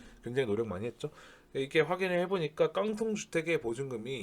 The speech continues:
이 조 구천억인데 대략 삼 조나 됩니다. 굉장히 많은 돈이 지금 묶여있는데 이 중에 일 조나 다주택자 수중에 있다고 합니다. 어, 부-, 부천시에서, 어, 연락이 안 되니까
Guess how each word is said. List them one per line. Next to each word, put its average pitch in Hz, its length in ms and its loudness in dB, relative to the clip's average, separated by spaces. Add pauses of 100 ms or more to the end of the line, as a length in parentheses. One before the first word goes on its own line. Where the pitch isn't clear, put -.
(140)
이 131 240 -12
조 143 200 2
구천억인데 104 760 -4
대략 107 240 -8
삼 165 260 -10
조나 156 500 0
됩니다. 113 460 -8 (240)
굉장히 147 360 0
많은 110 360 -2
돈이 107 240 -6
지금 98 220 -8
묶여있는데 101 600 -2 (180)
이 120 140 -12
중에 127 200 -8
일 151 220 -4
조나 135 240 -2
다주택자 95 400 -14
수중에 120 360 -12
있다고 90 300 -8
합니다. 98 380 -12 (720)
어, 135 480 6
부-, - 120 -14 (220)
부천시에서, 156 1040 2
어, 101 500 -6
연락이 120 320 2
안 98 160 -6
되니까 104 720 -4